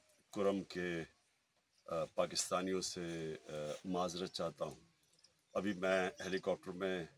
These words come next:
अ, बैठा हुआ था, तो हमारे जो पायलट्स हैं, उन्होंने ये बताया कि मौसम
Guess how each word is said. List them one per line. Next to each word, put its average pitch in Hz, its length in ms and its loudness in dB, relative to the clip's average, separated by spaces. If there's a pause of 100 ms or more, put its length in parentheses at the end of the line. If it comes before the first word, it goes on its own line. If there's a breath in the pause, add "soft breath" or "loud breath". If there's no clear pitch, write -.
(220)
अ, 80 100 -6
बैठा 90 380 2
हुआ 98 240 4
था, 95 320 2 (580)
तो 98 100 2
हमारे 101 440 6
जो 92 160 -4
पायलट्स 127 560 8
हैं, 76 140 -4 (840)
उन्होंने 131 280 8
ये 113 220 8
बताया 95 560 6
कि 98 140 -4
मौसम 92 580 6